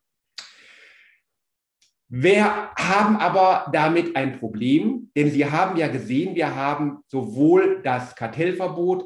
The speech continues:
als auch das Missbrauchsverbot als auch die Fusionskontrolle auf nationaler und auf europäischer Ebene. Und damit haben wir theoretisch einen Normkonflikt. Was gilt,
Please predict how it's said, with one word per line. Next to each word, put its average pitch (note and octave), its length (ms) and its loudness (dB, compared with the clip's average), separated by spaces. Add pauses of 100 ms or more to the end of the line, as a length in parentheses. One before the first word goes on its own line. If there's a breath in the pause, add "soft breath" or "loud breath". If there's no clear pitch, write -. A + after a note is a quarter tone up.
(140)
als F3 280 0
auch F3 60 -6
das D#3+ 160 -6
Missbrauchsverbot C3 1040 -4 (220)
als D#3 340 0
auch C#3+ 280 2
die C3+ 80 -4
Fusionskontrolle C3+ 1080 -2 (200)
auf G#2+ 260 -6
nationaler C#3+ 1000 0
und - 340 0
auf C3 260 0
europäischer G#2+ 680 -4
Ebene. D#3+ 540 -2 (420)
Und D3 280 2
damit E3+ 480 0
haben D3 300 -4
wir D3+ 260 0
theoretisch C3+ 640 -4
einen G#2 220 -6
Normkonflikt. D#3+ 840 -4 (340)
Was C#3 460 -6
gilt, D3 540 2